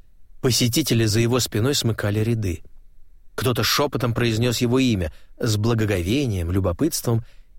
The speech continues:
и каким-то еще чувством, которое он затруднялся определить. Нетерпение?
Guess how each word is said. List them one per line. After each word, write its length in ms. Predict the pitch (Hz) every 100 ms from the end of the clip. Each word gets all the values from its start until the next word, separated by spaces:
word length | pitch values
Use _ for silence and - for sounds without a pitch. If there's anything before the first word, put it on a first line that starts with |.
| -
и 80 | -
каким-то 460 | 170 - 196 -
еще 460 | 165 170 - - 143
чувством, 520 | 110 190 196 - 147
которое 440 | 123 117 123 120 117
он 260 | 131 156
затруднялся 800 | 135 131 127 117 104 101 101 -
определить. 840 | - 101 113 104 101 87 71 - - - - - - - - -
Нетерпение? 920 | 135 139 117 107 - 202 185 90 -